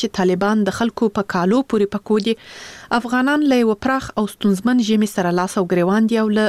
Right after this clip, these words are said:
طالبانو هیڅ مرسته نه ورسیږي. وروسته راغلي، په کندهار کې به د یوناما استازي د طالبانو د علما شورا له غړیو سره وویني. په مقاله کې د افغان سیاسي او امنیتي سرچینو له قوله ویل سوي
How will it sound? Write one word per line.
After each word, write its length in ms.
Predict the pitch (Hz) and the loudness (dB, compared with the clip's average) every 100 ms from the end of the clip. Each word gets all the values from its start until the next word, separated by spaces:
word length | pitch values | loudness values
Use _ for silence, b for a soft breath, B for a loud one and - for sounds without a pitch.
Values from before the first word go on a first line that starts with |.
| - - | -2 -2
طالبانو 480 | 196 185 220 247 240 | 0 0 0 0 0
هیڅ 300 | 247 - 202 | -2 -2 -2
مرسته 360 | 202 202 - 208 | 0 -2 -4 -2
نه 180 | 202 214 165 | 2 2 0
ورسیږي. 580 | 165 175 - 185 180 175 - - _ B B - | -2 -2 -2 -2 -2 -6 -10 -20 _ B B -2
وروسته 360 | 269 330 359 | 0 0 -2
راغلي، 300 | 285 247 294 302 | 0 0 0 -2
په 120 | 240 | -2
کندهار 420 | 240 214 214 247 254 | 0 0 2 0 -2
کې 120 | 240 | -2
به 140 | 240 226 | 0 0
د 100 | 208 | 2
یوناما 360 | 190 185 196 240 220 | 2 2 2 0 -2
استازي 460 | - 240 233 226 220 | -2 -2 0 0 -2
د 80 | 202 196 | -2 0
طالبانو 460 | 180 190 220 254 240 | 0 2 2 2 0
د 140 | 190 190 | 0 2
علما 260 | 185 208 233 | 2 2 0
شورا 260 | - 208 214 | 0 0 2
له 160 | 208 196 | 0 0
غړیو 280 | 214 214 208 | 2 0 0
سره 240 | 240 214 - - 196 | -2 -2 -4 -2 0
وویني. 320 | 175 175 180 190 B B B B - | 2 2 0 -2 B B B B -2
په 120 | 262 | 0
مقاله 340 | 269 269 269 302 | 0 0 -2 -2
کې 140 | 277 | -2
د 80 | - | -4
افغان 320 | 202 220 240 254 | -4 -2 0 0
سیاسي 380 | - 214 - 262 | -2 -2 0 -2
او 60 | 208 | 2
امنیتي 400 | 196 185 175 294 - | 2 2 0 -2 -2
سرچینو 440 | 185 - 196 208 | -4 0 2 2
له 60 | 185 - | 0 0
قوله 200 | 214 185 165 | 0 2 0
ویل 180 | 170 | -2
سوي 240 | - 285 | 0 0